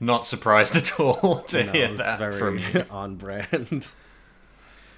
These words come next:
Speaker 2: Uh, but yeah, I'm also making some tutorials to go along with it. I'm just trying to split 'em up into, like, m-, like, one minute or two minute chapters, just so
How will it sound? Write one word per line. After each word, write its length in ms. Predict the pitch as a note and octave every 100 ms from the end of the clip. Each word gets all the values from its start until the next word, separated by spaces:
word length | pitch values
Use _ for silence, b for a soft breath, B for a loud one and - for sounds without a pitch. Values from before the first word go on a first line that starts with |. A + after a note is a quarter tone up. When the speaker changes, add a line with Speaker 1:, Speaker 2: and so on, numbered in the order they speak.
| b
Speaker 2:
Uh, 160 | G2 A2
but 120 | C3
yeah, 140 | D3 -
I'm 160 | B2 C#3
also 200 | D3+ E3+
making 260 | D3+ D3+
some 140 | C3+ C3
tutorials 580 | - - A#2 A#2+ A#2+ -
to 60 |
go 120 | A#2+
along 240 | A#2+ A#2 A#2+
with 140 | A#2
it. 200 | A#2 A#2 - b b b b -
I'm 100 | G#2+
just 220 | A2+ -
trying 280 | - G2+ G2+
to 40 | G2
split 460 | - - - G#2+
'em 100 | G2
up 140 | F#2 -
into, 160 | F2
like, 280 | F#2+ F#2 - - _ _ _ _ _ _
m-, 140 | F#2 - _ - - _ -
like, 200 | F2 E2+
one 240 | F#2 F#2+ F#2+
minute 260 | F#2 F#2
or 80 | F2
two 200 | - G2+
minute 240 | F2+ F2+
chapters, 640 | - F2+ F2 F2+ F2+ F2+ -
just 160 | - -
so 300 | G#2 F#2